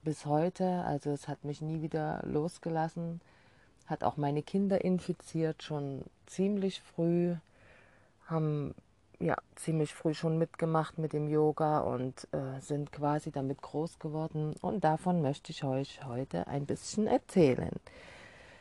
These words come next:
Ja, meine erste Erfahrung mit Yoga war ungefähr vor zehn Jahren, nee, nicht vor zehn, vor zwanzig Jahren. Ähm,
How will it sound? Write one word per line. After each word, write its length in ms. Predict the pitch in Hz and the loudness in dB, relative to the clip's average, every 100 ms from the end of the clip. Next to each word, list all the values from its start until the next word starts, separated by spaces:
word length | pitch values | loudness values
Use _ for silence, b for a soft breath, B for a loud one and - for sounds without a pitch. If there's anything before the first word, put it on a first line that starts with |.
| B B - - | B B 0 6
Ja, 340 | 208 156 131 | 8 8 6
meine 340 | 151 151 151 - | 6 4 4 4
erste 400 | 170 - - - | 2 2 -2 0
Erfahrung 760 | 151 - 156 165 180 175 165 | -2 0 2 4 4 4 4
mit 220 | 147 135 | 4 2
Yoga 680 | 139 147 165 214 214 185 160 | 0 4 8 8 8 6 8
war 300 | 156 151 156 | 6 6 4
ungefähr 600 | 190 214 202 - 180 165 | 2 2 0 0 2 2
vor 320 | - 147 139 - | 0 -4 -4 -4
zehn 500 | - - 147 143 139 | -12 -6 -2 -2 -2
Jahren, 380 | 131 131 135 151 | -2 -2 -2 -2
nee, 160 | 123 120 | 0 -2
nicht 240 | 123 - | -6 -8
vor 120 | 117 | -12
zehn, 260 | - 123 120 | -8 -8 -8
vor 200 | - 120 | -8 -10
zwanzig 600 | - 127 143 185 226 - | -4 0 2 2 -2 0
Jahren. 600 | 233 233 240 247 254 254 B B B B B _ - - | 2 2 2 4 2 2 B B B B B _ -12 2
Ähm, 580 | 185 190 196 196 202 | 6 8 8 8 4